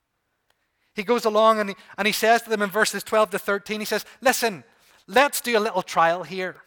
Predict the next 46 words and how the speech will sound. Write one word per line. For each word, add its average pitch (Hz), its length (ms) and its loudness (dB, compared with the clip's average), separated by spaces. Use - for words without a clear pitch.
This - 140 -6
is 262 80 -10
the - 80 -4
first - 260 -6
science 165 320 -4
experiment, 165 560 -6
I - 20 -10
think, 151 220 -12
recorded 143 420 -10
in 135 120 -14
history. - 340 -12
"Let's 311 220 0
have 240 160 0
a - 20 0
ten-day 185 540 -4
trial 123 400 -10
here. 127 300 -14
For - 160 -6
ten 320 320 0
days, 190 340 -2
give 277 260 -2
me 214 180 -4
and 196 120 -4
my 202 140 4
friends 190 360 -6
vegetables 202 500 -4
and 190 160 -10
water, 139 300 -2
and 190 120 2
at 202 100 2
the 202 100 -2
end 285 160 2
of 320 100 -6
ten 202 260 -2
days, 151 340 -4
see 262 340 -4
how 180 220 -2
we 160 120 -8
look. 123 360 -10
And 220 140 4
if 220 80 0
things 262 300 0
look 214 180 -4
good 233 200 -4
to 240 60 -10
you, 247 340 -4